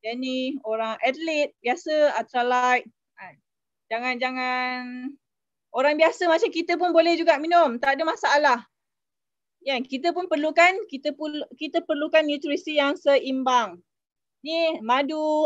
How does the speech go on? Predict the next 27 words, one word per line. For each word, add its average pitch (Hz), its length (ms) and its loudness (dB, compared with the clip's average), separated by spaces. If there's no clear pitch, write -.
ah, 262 640 2
ni 240 80 -6
kita 247 240 -4
dah 240 80 -4
sembang 233 320 -6
ni, 269 160 -4
eh, 269 160 0
madu, 302 720 -2
produk 269 320 8
lebah, 285 480 8
ada, 254 320 0
kita 254 320 0
ada 254 160 6
Bihani, 240 640 -2
kita 233 320 2
ada 226 180 0
Royal 240 160 4
Jelly, 240 560 0
Bee 226 160 -8
Pollen. 214 480 -4
So 262 240 -2
ni 294 240 -2
penting 285 320 0
juga 254 240 2
nutrisi 262 640 -6
sebab 220 480 -2
tu. 233 320 -4